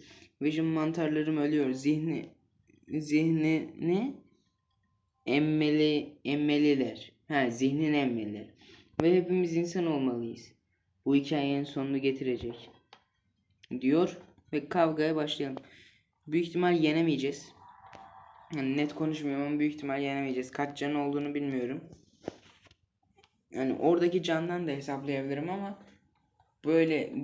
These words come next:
direkt o x'li candan hesaplamak daha kolay. Çünkü her tur atıyorum iki x alsak nasıl alabiliriz diye düşünüyoruz. Altmış beşmiş. Alabiliriz bence çünkü zaten o ele-,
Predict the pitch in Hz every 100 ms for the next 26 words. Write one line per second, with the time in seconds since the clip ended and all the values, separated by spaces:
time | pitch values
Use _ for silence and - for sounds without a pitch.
0 | 143 165 165 165 - 156 143 131 - -
1 | 175 175 160 160 160 160 165 156 160 160
2 | 160 160 175 185 190 202 - 175 175 -
3 | - - - 214 214 208 185 - - 180
4 | 180 185 170 - - 202 160 147 151 123
5 | 135 190 - - 170 165 165 143 135 135
6 | 127 131 131 127 143 147 185 202 - -
7 | - - - - 143 147 - 151 - 151
8 | 143 - 123 170 - - - - _ -
9 | - - - _ _ - 127 151 156 170
10 | 160 151 151 165 180 - 165 165 156 -
11 | 110 143 160 160 165 - - 156 160 151